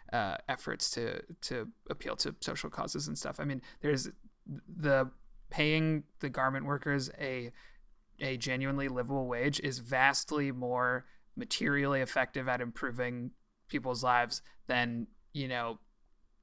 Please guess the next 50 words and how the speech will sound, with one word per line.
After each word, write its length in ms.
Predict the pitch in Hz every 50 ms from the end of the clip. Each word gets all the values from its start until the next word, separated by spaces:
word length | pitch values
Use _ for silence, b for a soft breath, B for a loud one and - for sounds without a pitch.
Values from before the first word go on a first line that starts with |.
| _ _ -
posting 420 | - 143 131 - - 143 131 127
something 340 | - - 135 113 135 127 127
on 140 | 120 117 104
Instagram 580 | - 110 - - - - - 76 65 69 143
that's 200 | - 117 - -
just, 240 | - 110 107 - -
like, 160 | 107 120 -
has 160 | - 104 101
some 340 | - - - 101 95 85 - - - - _ - -
platitudinous 920 | - 131 120 123 123 - - 131 127 117 135 135 123 120 139 - - - b b b b b
caption 460 | - - 127 123 - - - 131 117 117
of, 160 | 117 113 -
like, 260 | 123 101 107 - -
"We 120 | - 151 151
support 520 | - - 135 - - - 139 127 - -
people 320 | - - 139 - 143 135 131
of 80 | 123
all 220 | 120 131 135 131 127
races." 480 | 139 127 127 123 - 143 135 - 190
And 100 | 165 151
it's 160 | 147 - -
like, 140 | 156 131 123 B B B B
that 120 | - 165
doesn't 200 | 185 190 185 180
really 200 | 165 160 156 151
do 360 | 139 127 - 151 151 147 147
anything. 540 | 143 139 139 139 135 131 - - 131 120 120
I 20 | 135
mean, 140 | 147 147
it's 160 | 156 - - 151
nice. 380 | 151 151 139 127 127 127 -
It's 100 | - -
not 100 | 151 143
a 40 | 131
bad 300 | - 135 127 135 139 104
thing 140 | - 139 131
to 60 | 131
do, 220 | 120 123 117 117 110 - B B B B B B B
but 80 | - 143
it 120 | 139 139
doesn't 200 | 147 156 151 151
really 180 | 143 135 139 143
do 220 | 110 151 135 135
anything 380 | 127 123 127 127 - 143 127 127
the 100 | 123 120
way 160 | 123 123 123
that 140 | 127 120 -
just, 180 | 131 120 -
like, 140 | 127 123 - -
actually 420 | 147 139 135 - - 143 135 131